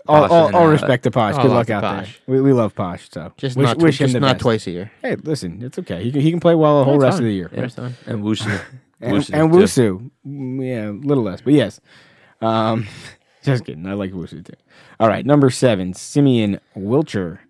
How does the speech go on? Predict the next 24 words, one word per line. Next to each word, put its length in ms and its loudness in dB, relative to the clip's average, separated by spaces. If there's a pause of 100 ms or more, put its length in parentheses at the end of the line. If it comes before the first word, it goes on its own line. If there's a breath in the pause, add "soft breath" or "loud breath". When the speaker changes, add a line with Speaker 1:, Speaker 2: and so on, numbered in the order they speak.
(220)
Speaker 1:
a 240 -12
six-foot-four 840 -8
freshman, 560 -4 (600)
didn't 220 0
transfer 300 2
Speaker 2:
Sure. 80 0
Speaker 1:
from 120 0
anywhere 480 2
Speaker 2:
Nope. 300 -4
Speaker 1:
'cause 200 -2
he 180 -2
is 120 -4
a 280 -2
f-, 360 -18
commit. 360 4
He's 340 -6 (720 loud breath)
one 120 -4
of 100 -2
Rick 120 0
Pitino's 320 0
first 220 0
commits 340 -4
Speaker 2:
From 200 -10
Jersey. 420 2